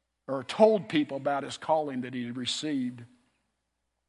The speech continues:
And then they said, "Is this not the carpenter's son? Is this n-, not his mother? Is not his mother called Mary?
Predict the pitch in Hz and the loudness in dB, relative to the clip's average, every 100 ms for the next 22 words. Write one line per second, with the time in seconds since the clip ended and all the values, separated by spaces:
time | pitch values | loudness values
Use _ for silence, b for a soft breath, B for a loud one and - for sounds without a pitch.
0 | _ _ - 508 _ _ _ _ _ _ | _ _ -20 _ _ _ _ _ _ _
1 | _ _ _ _ 139 160 175 190 - 170 | _ _ _ _ -2 4 6 4 4 4
2 | 156 160 127 208 - 151 156 202 - - | 4 2 0 0 0 -2 -2 -2 -4 -4
3 | 143 156 180 202 190 - 214 254 220 - | 0 0 -2 -8 -6 -4 -4 -4 -12 -16
4 | _ _ _ _ _ _ _ _ _ _ | _ _ _ _ _ _ _ _ _ _
5 | _ 170 180 147 285 - - 185 - 170 | _ 4 4 8 8 8 0 -8 -8 -8
6 | 202 196 220 214 185 185 147 156 175 190 | 0 8 8 8 4 0 0 6 8 8
7 | 185 175 156 - _ _ _ _ _ - | 6 2 -2 -14 _ _ _ _ _ 0
8 | 151 180 180 139 226 247 226 160 175 208 | 2 4 4 6 6 8 4 4 6 8
9 | 233 - 185 180 156 160 165 185 233 254 | 6 6 6 6 2 6 8 8 6 0